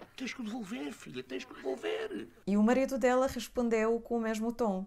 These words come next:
Speaker 2: Ele disse, "Dulce, tu és doida o quê? Tu és louca o quê?" Doido significa sem razão. Então, tu ficaste sem razão, tu enlouqueceste o quê? Com a palavra doido, podemos também usar preposição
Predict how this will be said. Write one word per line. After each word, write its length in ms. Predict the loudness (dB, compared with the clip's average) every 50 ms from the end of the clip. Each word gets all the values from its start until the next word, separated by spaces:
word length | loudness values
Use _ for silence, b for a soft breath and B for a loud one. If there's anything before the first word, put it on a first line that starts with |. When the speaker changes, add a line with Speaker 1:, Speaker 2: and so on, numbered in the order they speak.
| -6 -2
Speaker 2:
Ele 240 | 2 6 6 6 6
disse, 420 | 4 0 0 -2 -4 -6 -8 -8 b b b b b b -20 -20 -18 -18 -14 -8
"Dulce, 480 | -4 -4 -4 -4 -4 -8 -10 -10 -12 -12 -16 _ -14
tu 160 | -6 -2 -2
és 160 | -2 -2 -2
doida 320 | -2 0 0 0 0 -2 -4
o 60 | -4
quê? 320 | -4 -4 -4 -4 -4 -6 -10 -16 -20 -20 -20 -20 -20 -20 -20 -20 -20 -14 -4
Tu 140 | 2 6 6
és 260 | 8 6 6 2 0 -2
louca 600 | 2 4 4 4 4 2 0 0 0 0 0 0
o 120 | 0 -2 0
quê?" 340 | 0 0 2 2 2 0 -4 -12 -20 -20 -20 -20 -20 -20 -20 -20 -16 -6
Doido 380 | 0 4 6 6 6 6 4 0
significa 600 | 0 0 0 2 0 0 2 0 0 0 0 0
sem 240 | 2 2 2 2 2
razão. 500 | 2 2 0 2 2 2 0 -2 -4 -8 -14 -20 -20 -16 -10
Então, 360 | -8 -2 0 0 0 0 -2 -4
tu 240 | -6 -4 -4 -4
ficaste 380 | -4 -4 -4 0 0 0 0 0
sem 240 | -2 0 0 0 0
razão, 500 | 0 -2 0 0 2 2 2 2 0 -2 -2
tu 420 | 0 2 2 4 4 4 4 4 4 4
enlouqueceste 720 | 4 4 4 2 2 0 0 0 0 0 0 -2 -2 -4
o 60 | -4
quê? 280 | -2 -2 -2 -4 -4 -6 -14 -20 -20 -20 -20 -20 -20 -20 -14 0 6
Com 120 | 8 8
a 40 | 8
palavra 380 | 8 6 6 6 6 8 6 4
doido, 480 | 6 8 8 8 8 6 2 0 0 0 0
podemos 400 | 0 2 2 2 0 0 -4 -2
também 320 | 0 2 4 4 4 4
usar 360 | 4 4 4 6 6 6 4 2
preposição 680 | -2 -6 -4 -2 -2 0 0 0 2 2 2 2 2